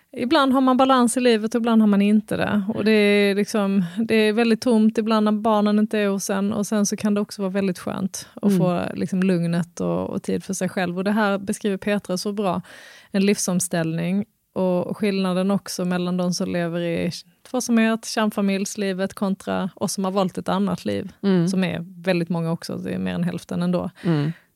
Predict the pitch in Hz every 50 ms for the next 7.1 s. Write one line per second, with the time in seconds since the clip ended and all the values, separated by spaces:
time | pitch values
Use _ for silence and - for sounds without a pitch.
0 | _ - - - 180 165 160 160 175 185 185 196 202 190 202 247 247 208 220 277
1 | 339 - - 254 240 240 262 262 254 254 262 - 269 262 247 - 254 - - -
2 | - 180 - - - - - - 190 190 214 233 - - - 196 190 - - 170
3 | 170 175 180 180 180 196 196 190 - _ _ _ _ _ - 196 196 196 196 214
4 | 190 214 208 202 190 180 170 165 165 165 165 - - 165 160 156 151 - - -
5 | - - - - - - 185 175 165 160 170 185 175 - 170 160 151 151 156 -
6 | 160 156 165 160 151 156 156 156 - - - 170 - 160 170 175 175 170 170 165
7 | 156